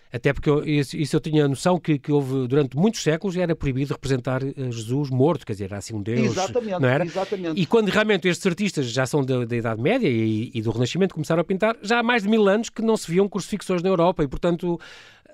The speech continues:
Speaker 1: pintaram como, como eles viam no, descrito no, nos, nos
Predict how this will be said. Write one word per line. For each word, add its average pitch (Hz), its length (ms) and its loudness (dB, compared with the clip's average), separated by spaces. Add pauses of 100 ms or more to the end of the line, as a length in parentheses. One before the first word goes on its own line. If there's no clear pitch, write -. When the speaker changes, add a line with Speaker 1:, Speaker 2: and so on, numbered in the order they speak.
(180)
Speaker 1:
pintaram 247 420 2
como, 254 320 2
como 240 220 2
eles 240 200 2
viam 196 300 2
no, 175 320 2
descrito 190 460 0
no, 151 260 2
nos, 143 320 0
nos 117 560 -4